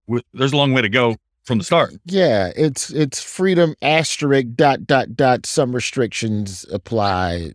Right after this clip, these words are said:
Speaker 2: you know, you know, call your,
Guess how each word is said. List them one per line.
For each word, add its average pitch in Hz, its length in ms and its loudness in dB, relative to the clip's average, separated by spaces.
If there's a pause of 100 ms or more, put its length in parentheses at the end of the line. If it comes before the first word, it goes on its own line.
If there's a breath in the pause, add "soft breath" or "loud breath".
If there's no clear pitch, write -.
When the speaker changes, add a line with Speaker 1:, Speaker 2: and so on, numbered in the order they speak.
(140)
Speaker 2:
you 104 180 -4
know, 80 420 -6 (1000)
you 104 120 -4
know, 90 280 -2 (300)
call 120 300 4
your, 107 240 0